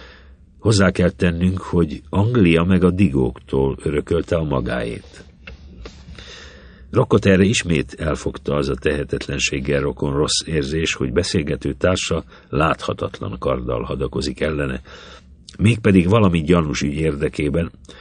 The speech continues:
hogy kitérjen az ő csapásai elől, s kurtán beismerte, hogy nem érti a célzást. „Tudja, járt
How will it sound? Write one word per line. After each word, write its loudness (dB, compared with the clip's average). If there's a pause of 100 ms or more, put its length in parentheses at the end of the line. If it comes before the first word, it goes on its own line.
hogy -6
kitérjen 2
az -2
ő 2
csapásai -2
elől, -4
s -6
kurtán -2
beismerte, -2 (680)
hogy 2
nem 2
érti -6
a -4
célzást. -8 (2250)
„Tudja, 6
járt 4